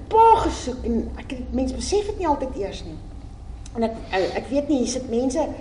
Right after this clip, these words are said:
vandag van soveel verskillende agtergronde. En julle het almal families, en ooms en tannies en neefies en niggies en goed, en ek weet, hier sit, hier, hier sit van julle nou wat kan, eh, wat kan vereenselwig.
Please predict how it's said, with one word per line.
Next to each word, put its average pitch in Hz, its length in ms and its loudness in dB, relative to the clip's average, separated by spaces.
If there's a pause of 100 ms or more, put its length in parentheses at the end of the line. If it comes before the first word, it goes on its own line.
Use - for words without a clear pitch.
(260)
vandag 285 340 4
van 262 240 0 (680)
soveel 392 680 6
verskillende 233 460 -2
agtergronde. 170 680 -6 (840)
En 285 100 2
julle 277 140 8
het 277 120 0
almal 349 220 6
families, 311 520 4
en 269 100 2
ooms 277 160 0
en 277 160 -2
tannies 311 320 8
en 285 80 8
neefies 269 260 4
en 240 220 4
niggies 320 320 6
en 277 120 0
goed, - 180 -6
en 247 80 -2
ek 240 100 -2 (140)
weet, 302 240 2
hier 247 120 -4
sit, 277 180 -4 (440)
hier, - 160 -10 (500)
hier 233 100 -6
sit 311 220 2
van 302 120 4
julle 262 180 6
nou 254 260 8
wat 254 160 2
kan, 240 260 2 (380)
eh, - 80 -8 (100)
wat 233 120 0
kan 247 200 -2
vereenselwig. 233 880 0